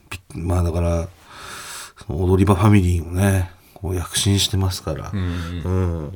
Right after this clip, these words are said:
Speaker 1: ちょっと江崎さんに、もうそうだね。まあ、元藤君のとこにもちょっとまた会いに行きたいですね。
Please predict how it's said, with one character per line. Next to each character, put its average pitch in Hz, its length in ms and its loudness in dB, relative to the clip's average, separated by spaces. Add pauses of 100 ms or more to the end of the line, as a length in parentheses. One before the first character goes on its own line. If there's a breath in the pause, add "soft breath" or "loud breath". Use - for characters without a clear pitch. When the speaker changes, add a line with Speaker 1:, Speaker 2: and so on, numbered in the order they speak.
Speaker 1:
ち - 80 -16
ょ - 40 -8
っ - 20 -12
と 90 100 -6
江 92 60 -2
崎 92 200 -2
さ - 80 -6
ん 85 80 -4
に、 78 260 -8 (880 loud breath)
も 80 280 -14
う - 40 -18
そ 90 180 -4
う - 20 -2
だ 80 80 -6
ね。 90 380 -4 (180)
ま 92 100 -4
あ、 - 20 -2
元 98 200 2
藤 113 220 4
君 107 140 0
の - 20 0
と 90 60 0
こ 92 60 0
に 90 60 0
も 87 120 0
ち - 80 -6
ょ - 0 -
っ - 20 -8
と 98 80 -4
ま 95 120 0
た 98 80 0
会 104 140 6
い - 20 4
に 92 80 0
行 82 100 -4
き - 40 -8
た 104 80 2
い 98 40 4
で 92 60 2
す - 120 -8
ね。 98 320 -2